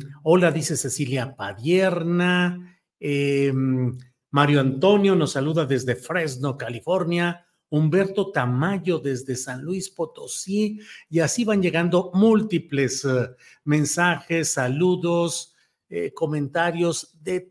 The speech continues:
todo lo interesante que hay por aquí. Juan Manuel Gómez dice: "Hola, Julio, ¿qué opinas de todo el movimiento que está generando Verástegui?". Juan Manuel Gómez, pues simplemente que lo estuve diciendo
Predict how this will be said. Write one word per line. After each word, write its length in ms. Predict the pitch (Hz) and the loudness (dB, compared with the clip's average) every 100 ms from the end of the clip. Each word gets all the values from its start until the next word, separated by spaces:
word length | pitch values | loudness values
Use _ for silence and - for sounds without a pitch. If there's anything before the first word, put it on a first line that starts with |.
| _ | _
todo 580 | 220 226 220 208 190 165 | 4 6 6 6 2 0
lo 140 | 151 | 0
interesante 800 | 135 131 127 110 - 156 147 147 | -2 -6 -8 -10 -6 -6 -6 -8
que 100 | - | -8
hay 120 | 135 139 | -10 -8
por 220 | 147 143 | -6 -6
aquí. 580 | 143 - 208 175 - - _ _ - | -6 0 2 2 0 -10 _ _ 0
Juan 180 | 175 165 | 2 4
Manuel 300 | 165 202 190 | 4 4 4
Gómez 300 | 196 196 185 | 4 4 2
dice: 220 | 180 180 | 0 0
"Hola, 180 | 185 185 | 0 0
Julio, 260 | 175 180 | 0 -2
¿qué 80 | 180 | -2
opinas 320 | 175 165 165 | -4 -6 -4
de 100 | 156 | -6
todo 200 | 160 165 | -4 -2
el 60 | 156 | 0
movimiento 520 | 151 143 151 151 156 | 0 0 -2 -2 -6
que 100 | - | -8
está 200 | - 147 | -8 -8
generando 540 | 156 139 143 147 147 | -6 -6 -6 -6 -6
Verástegui?". 640 | 131 156 175 - 160 185 185 _ - _ | -4 -4 -4 -6 -8 -8 -8 _ -20 _
Juan 200 | 160 151 | -6 -2
Manuel 320 | 151 175 196 | 0 0 0
Gómez, 360 | 190 196 196 - | 0 0 -2 -4
pues 180 | 175 | -10
simplemente 580 | - 185 185 180 185 185 | -8 -4 -2 -2 -4 -8
que 100 | 165 | -8
lo 100 | 147 | -6
estuve 280 | 139 196 196 | -6 -2 -2
diciendo 560 | 175 131 180 185 190 | -2 -4 -2 0 0